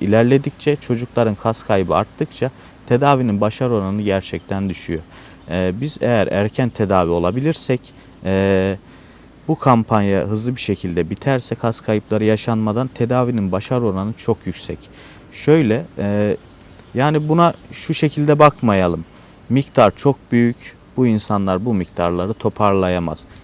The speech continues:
İnanın benim kampanyam bitmese bile, e, valilik kanalından diğer bebeğe aktarılıyor, başka bir bebek kurtulacak. Bir şekilde, e, bir bebeğimiz burada bu kampanya neticesinde kurtulacak.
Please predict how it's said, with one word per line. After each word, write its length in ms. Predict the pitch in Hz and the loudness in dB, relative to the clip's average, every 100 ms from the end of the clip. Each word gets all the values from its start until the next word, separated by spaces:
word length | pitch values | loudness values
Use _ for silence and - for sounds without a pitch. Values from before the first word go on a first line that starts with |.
| - | -6
İnanın 420 | 123 190 170 123 | -2 0 0 2
benim 200 | 123 147 | 2 0
kampanyam 640 | - 127 127 139 135 113 98 | 2 0 2 0 2 0 -2
bitmese 480 | - 131 - 120 | -2 -2 0 0
bile, 260 | 101 95 123 87 | 0 0 -2 -4
e, 320 | 95 98 98 98 | -2 -2 -2 2
valilik 420 | 107 123 151 - | 4 4 0 -2
kanalından 680 | 110 101 92 90 101 127 127 | 0 2 0 0 -2 -4 0
diğer 260 | 123 127 120 | 4 4 2
bebeğe 300 | 107 113 117 | 4 4 4
aktarılıyor, 600 | 104 - 92 90 113 117 | 2 -2 -4 -2 -2 0
başka 340 | 113 - 104 | -2 -2 -4
bir 140 | 101 | -2
bebek 300 | 90 87 90 | -2 -2 -4
kurtulacak. 600 | - 85 - 82 78 80 - - - - - | -6 -10 -8 -10 -6 -8 -10 -16 -20 -20 -2
Bir 140 | 180 156 | 0 2
şekilde, 640 | - 120 - 92 101 123 - - - - | 2 0 0 -2 -2 -4 -10 -20 -20 -4
e, 260 | 95 101 120 | 0 0 4
bir 240 | 165 127 | 4 6
bebeğimiz 640 | 110 95 92 87 98 - - - - - - - 147 | 4 4 2 0 -4 -8 -14 -20 -20 -20 -20 -4 2
burada 420 | 135 90 95 117 - | 2 4 0 -2 -6
bu 60 | 143 | -2
kampanya 540 | - 123 120 127 117 | 2 2 2 2 2
neticesinde 720 | 98 - 95 95 92 95 95 | 0 -2 -4 -2 -2 -4 -4
kurtulacak. 640 | 90 107 - 90 87 80 | -4 -8 -6 -4 -2 -4